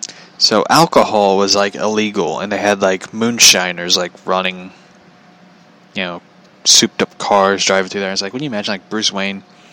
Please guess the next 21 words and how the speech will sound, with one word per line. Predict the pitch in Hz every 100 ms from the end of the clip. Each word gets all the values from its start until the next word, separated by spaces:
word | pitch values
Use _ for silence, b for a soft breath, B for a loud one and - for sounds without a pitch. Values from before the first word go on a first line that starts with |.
| B B B
all | 117 117
of |
a | 110
sudden | 117 104
paying | - 104 104
one | 101 101
of |
those | 98
guys, | 101 95 -
like, | 90 - B B B B
"I | 107
want | 113 117 -
this | 107 -
car, | - 104 85 67
this | - -
black | - 101 107 107 - - - _ _ b b b b -
nineteen | 104 104 - 107
forties | 98 - - 98 95 87
car, | - - 78 50
souped | - - 107 - 101
up, | 85 -